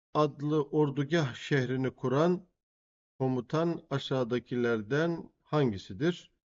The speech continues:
Bu komutan Arapların dört dahisinden birisi dediğimiz Amr bin As'tır.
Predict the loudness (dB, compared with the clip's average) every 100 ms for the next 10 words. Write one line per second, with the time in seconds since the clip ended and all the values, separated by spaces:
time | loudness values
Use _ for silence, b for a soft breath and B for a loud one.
0 | _ _ _ _ 2 4 4 0 -12 -6
1 | -2 0 0 0 0 -2 -2 -2 0 -2
2 | 0 -4 -8 _ _ _ -2 -2 -2 0
3 | 0 0 -6 -6 -2 -2 -2 -4 -6 -6
4 | -4 0 0 2 0 -6 _ _ _ _
5 | _ _ _ 2 2 0 -2 -2 0 -2
6 | _ _ -2 0 -2 -8 -6 -6 -8 -20
7 | -20